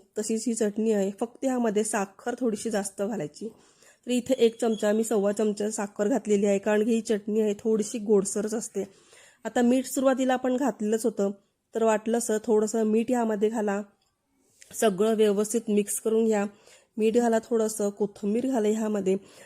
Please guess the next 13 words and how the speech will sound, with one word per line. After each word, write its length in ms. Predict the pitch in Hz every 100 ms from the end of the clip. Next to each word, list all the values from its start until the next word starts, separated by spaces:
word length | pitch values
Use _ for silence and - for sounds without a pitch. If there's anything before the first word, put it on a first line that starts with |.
| -
आणि 180 | 208 233
आता 200 | 226 233
आपल्याला 380 | 226 240 226 220
हे 320 | 220 226 214
जी 180 | 202 202
चटणी 420 | 208 214 208 226
आहे 220 | 233 208
ती 200 | 202 208
चांगली 300 | 208 208 208
घट्टसर 580 | 208 277 - 226 233 247
करून 300 | 240 220 214
घ्यायची 340 | 226 196 -
आहे, 160 | 214 214